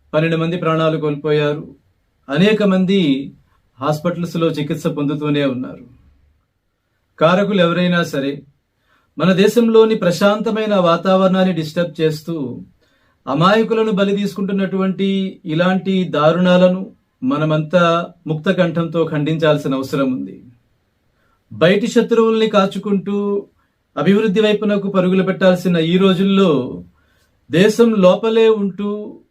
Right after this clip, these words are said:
ఇలాంటి విద్రోహ చర్యలకు పాల్పడే దేశ ద్రోహులను కఠినంగా శిక్షించాల్సిన అవసరం ఉంది. అయితే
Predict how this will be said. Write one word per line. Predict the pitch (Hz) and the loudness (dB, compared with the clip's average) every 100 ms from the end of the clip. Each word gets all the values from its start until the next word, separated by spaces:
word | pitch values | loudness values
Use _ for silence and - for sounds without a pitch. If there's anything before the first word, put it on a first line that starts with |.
| _ | _
ఇలాంటి | 147 160 196 202 165 | -4 0 0 0 -4
విద్రోహ | 156 185 202 202 | -4 0 2 2
చర్యలకు | 202 190 196 190 185 | 0 0 0 -2 -2
పాల్పడే | 180 170 170 180 170 170 | 0 0 0 -4 -2 -4
దేశ | 156 156 175 185 | -4 -4 -2 -2
ద్రోహులను | 151 160 170 185 185 196 - _ _ 160 | -2 0 2 2 2 0 -6 _ _ -2
కఠినంగా | 160 190 190 180 | 2 2 4 2
శిక్షించాల్సిన | 175 156 175 160 156 147 143 | 0 -6 -6 -2 -2 0 -2
అవసరం | 139 135 127 117 | -4 -4 -6 -8
ఉంది. | 123 - - _ _ _ _ _ _ _ - | -12 -18 -20 _ _ _ _ _ _ _ -8
అయితే | 135 135 170 143 123 143 | -6 0 2 2 0 -4